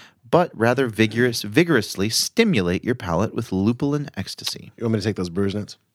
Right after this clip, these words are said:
Speaker 1: Sure.
Speaker 2: Vortex I P A is named in reference to the tornado that nearly scattered our sweet Virginia brew system, the original pub system,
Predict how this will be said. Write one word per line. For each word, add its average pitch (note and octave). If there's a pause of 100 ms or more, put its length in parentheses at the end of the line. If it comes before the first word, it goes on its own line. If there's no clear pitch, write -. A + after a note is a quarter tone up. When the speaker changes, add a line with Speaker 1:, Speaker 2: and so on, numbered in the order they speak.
Speaker 1:
Sure. -
Speaker 2:
Vortex F#3
I E3
P D3
A D#3+
is E2+
named A2+
in C3
reference D#3+
to -
the G2+
tornado A#2+
that F#2+
nearly C#3
scattered G2+
our E2+
sweet -
Virginia G#2+
brew E2+
system, E2+
the D#2+
original G#2+
pub D#3+
system, F2+